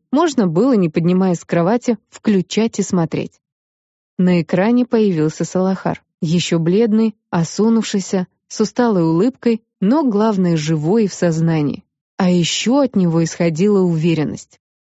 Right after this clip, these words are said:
"На меня напал демиург. Шайран пытался защитить, как в первый раз, так, кстати говоря, и во второй.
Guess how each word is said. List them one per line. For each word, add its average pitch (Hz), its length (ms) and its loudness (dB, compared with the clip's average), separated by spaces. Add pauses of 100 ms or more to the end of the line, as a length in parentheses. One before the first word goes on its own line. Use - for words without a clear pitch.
(460)
"На 180 200 2
меня 180 340 2
напал 208 380 0
демиург. 208 680 0 (440)
Шайран 196 520 0
пытался 208 520 0
защитить, 175 680 -2
как 180 220 -4
в - 80 -20
первый 190 340 0
раз, 220 280 -2 (180)
так, 190 180 0
кстати - 460 -2
говоря, 180 380 2
и - 20 2
во 170 140 0
второй. 190 500 -2